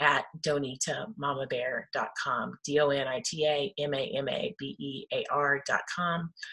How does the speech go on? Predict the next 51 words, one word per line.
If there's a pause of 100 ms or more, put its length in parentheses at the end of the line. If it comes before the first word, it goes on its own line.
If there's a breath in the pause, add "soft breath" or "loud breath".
(280 loud breath)
I'd
be
glad
to
set
up
a
Zoom
call
with
you
or
to
talk
to
you
on
the
phone
or
text
with
you. (480 loud breath)
I'm
here
for
my
peeps (120)
and
I'm
here
for
my
cubs.
Mama
Bear
is
at
it. (600 loud breath)
And
I
wanted
everybody
to
know
that (320)
I
too
am
with
you.